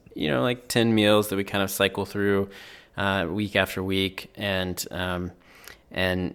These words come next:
even if we follow a recipe, we're often kind of, you know, looking at the same type of pasta dishes or the same type of fajitas or something like that. And so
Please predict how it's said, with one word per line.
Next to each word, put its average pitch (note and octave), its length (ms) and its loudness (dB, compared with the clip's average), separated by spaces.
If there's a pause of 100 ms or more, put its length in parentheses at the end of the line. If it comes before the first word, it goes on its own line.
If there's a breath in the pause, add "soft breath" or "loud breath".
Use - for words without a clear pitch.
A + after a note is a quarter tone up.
even B2 240 4
if - 140 0
we G2+ 400 0 (220)
follow G#2 200 8
a G2 80 6
recipe, C3 460 4
we're G#2+ 100 6
often G#2 300 8
kind G2+ 180 0
of, G2 220 -8 (380)
you F#2 100 -4
know, F2 120 -2
looking G2 360 2
at - 360 0
the G#2 240 -4
same F#2+ 300 -2
type F#2+ 220 -4
of F#2+ 60 -6
pasta F#2+ 360 -2
dishes F#2 540 0
or F#2 100 -4
the F#2 80 -6
same F#2 220 -4
type F2+ 200 -6
of F#2 240 -8
fajitas F#2 560 -2
or F2+ 60 -8
something F2+ 260 -8
like F2 180 -8
that. F#2 200 0
And - 140 -6
so G2 260 4